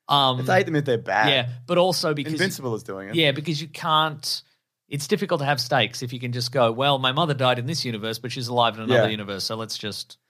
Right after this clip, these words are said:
Speaker 2: this wasn't the thing I was gonna say, but this part of the thing I was gonna say. I think also that will lead into, like, the soft reboot they're probably gonna do where they can recast a bunch of people
Speaker 1: Yeah, huh.
Speaker 2: and be like, "This is new Iron Man, this is new Thor, whatever,
Speaker 1: Mm.
Speaker 2: whatever they," and keep some and not others and
Speaker 1: Yeah, yeah, yeah, yeah.
Speaker 2: get people for cheap and lock 'em into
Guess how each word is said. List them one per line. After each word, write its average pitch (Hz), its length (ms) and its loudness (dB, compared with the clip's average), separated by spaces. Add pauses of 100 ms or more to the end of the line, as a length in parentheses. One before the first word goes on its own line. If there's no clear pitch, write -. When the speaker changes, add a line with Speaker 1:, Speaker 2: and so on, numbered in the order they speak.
(120)
Speaker 2:
this 151 140 0
wasn't 147 220 4
the 131 60 2
thing 127 140 2
I 120 40 4
was 110 100 2
gonna 110 140 -4
say, 107 220 2
but 101 140 -2
this 107 160 -6
part 107 200 4
of 101 60 -6
the 90 60 -16
thing 110 100 -4
I 101 40 0
was 98 100 -2
gonna 98 160 -6
say. 98 200 -2
I 95 100 4
think 120 220 2
also 107 340 4
that 101 220 4
will 104 220 -8 (260)
lead 101 240 -2
into, 101 180 -4
like, 101 140 -2
the 107 80 -6
soft 113 300 2
reboot 101 380 -2
they're 98 80 -2
probably 101 280 -4
gonna 95 160 -6
do 101 140 -4
where 98 100 0
they 98 100 4
can 104 160 -4
recast 98 480 -2
a 110 60 -4
bunch 92 240 -6
of - 60 -14
people 92 300 -4
Speaker 1:
Yeah, 98 140 4
huh. 92 220 -2
Speaker 2:
and 110 80 -8
be 113 80 6
like, 101 160 6
"This 104 120 -8
is 107 120 -8
new 101 140 -2
Iron 95 260 2
Man, 95 120 -6
this 92 140 -6
is - 60 -6
new 95 120 -8
Thor, 90 360 -4
whatever, 90 260 -2
Speaker 1:
Mm. 131 220 -4
Speaker 2:
whatever 110 200 4
they," 95 140 0
and 123 180 0
keep 123 220 0
some 107 240 2
and 104 100 -4
not 98 160 0
others 98 380 0
and 139 120 0
Speaker 1:
Yeah, 127 140 4
yeah, 113 180 2
yeah, 107 160 -6
yeah. 101 60 -6
Speaker 2:
get 113 160 2
people 117 200 0
for 110 100 -8
cheap 98 380 2
and 101 160 -4
lock 98 180 4
'em 107 100 -2
into 98 200 -4